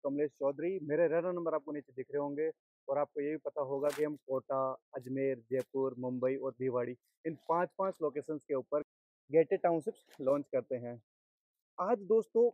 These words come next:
कोटा की जिस township के ऊपर मैं खड़ा हूँ, वो बहुत ही भव्य, बहुत ही खूबसूरत township है। इस township का एक छोटा सा tour मैं आपको इसके अंदर करवाने वाला हूँ।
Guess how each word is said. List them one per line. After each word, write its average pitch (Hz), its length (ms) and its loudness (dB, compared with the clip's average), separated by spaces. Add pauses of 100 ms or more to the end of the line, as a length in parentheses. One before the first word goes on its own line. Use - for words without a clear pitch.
कोटा 196 260 2
की 214 160 -4
जिस 214 240 -6
township 185 360 0
के - 100 4
ऊपर 196 180 2
मैं 190 180 -2
खड़ा 151 180 4
हूँ, 156 320 -2 (180)
वो 160 100 -2
बहुत 160 300 6
ही 208 120 -2
भव्य, 151 400 2
बहुत 147 300 0
ही 190 60 -4
खूबसूरत 180 460 0
township 160 400 2
है। 165 120 2 (420)
इस 208 160 2
township 208 380 2
का 226 80 4
एक 214 100 0
छोटा 190 260 0
सा 190 100 2
tour 220 340 4
मैं 226 120 0
आपको 214 240 4
इसके 202 160 4
अंदर 196 160 2
करवाने 160 380 4
वाला 165 220 6
हूँ। 185 200 -2